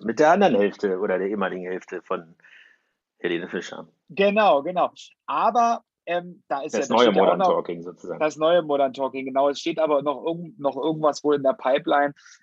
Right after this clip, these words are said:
Speaker 2: Ähm, Dieter Bohlen kommt ja noch mal mit einem ganz neuen Konzept auch wieder raus.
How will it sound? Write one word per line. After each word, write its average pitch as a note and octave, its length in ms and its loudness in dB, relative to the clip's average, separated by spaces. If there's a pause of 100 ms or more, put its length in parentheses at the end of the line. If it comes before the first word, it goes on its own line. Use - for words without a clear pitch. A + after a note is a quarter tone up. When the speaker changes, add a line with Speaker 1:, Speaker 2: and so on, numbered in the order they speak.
Speaker 2:
Ähm, C3+ 240 -2
Dieter C3 260 0
Bohlen B2+ 460 0
kommt C3+ 260 -4
ja B2+ 80 4
noch B2+ 180 0
mal B2 260 0
mit A#2 260 -4
einem B2 220 -6
ganz A#2+ 340 -4
neuen A#2 280 -2
Konzept A2+ 560 -2
auch A2 280 0 (480)
wieder G#2+ 220 4
raus. A2+ 380 2